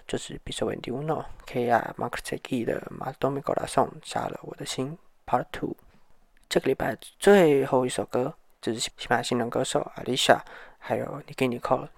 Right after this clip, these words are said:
Taichu、Juicy Bae，总共四个人合唱的单曲《Al Bendio》，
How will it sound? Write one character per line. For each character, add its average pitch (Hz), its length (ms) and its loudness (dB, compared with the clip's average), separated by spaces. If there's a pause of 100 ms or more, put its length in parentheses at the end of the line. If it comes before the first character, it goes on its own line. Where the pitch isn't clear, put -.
Taichu、 - 440 0 (160)
Juicy 120 320 -4
Bae， - 300 0 (120)
总 - 140 -12
共 - 160 -6
四 - 180 -2
个 - 100 -2
人 - 160 -6
合 - 160 -4
唱 117 200 2
的 139 100 -6
单 135 180 0
曲 - 320 -2 (300)
《Al 110 220 8
Bendio》， 104 360 -4